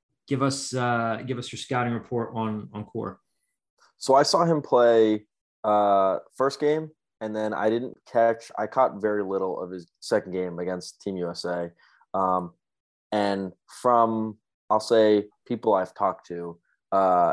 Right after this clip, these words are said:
Speaker 2: and between watching a little bit of those two games, I think the biggest thing about Core is it takes him a sec to kinda ease into, especially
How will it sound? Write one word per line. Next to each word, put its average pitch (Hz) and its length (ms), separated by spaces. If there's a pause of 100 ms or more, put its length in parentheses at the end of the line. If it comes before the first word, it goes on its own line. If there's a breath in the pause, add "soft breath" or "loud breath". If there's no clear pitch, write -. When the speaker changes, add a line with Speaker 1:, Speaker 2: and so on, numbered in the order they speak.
(140)
Speaker 2:
and 98 280
between 101 300
watching 98 340
a 98 60
little 95 140
bit - 40
of 92 40
those 92 140
two 92 120
games, 87 300
I 95 40
think 101 120
the 95 80
biggest 107 300
thing 117 120
about 117 220
Core 127 420 (280 soft breath)
is 98 580
it 104 100
takes - 260
him 113 120
a 107 60
sec 110 300
to 101 60
kinda 101 280
ease 95 200
into, 92 580
especially 135 500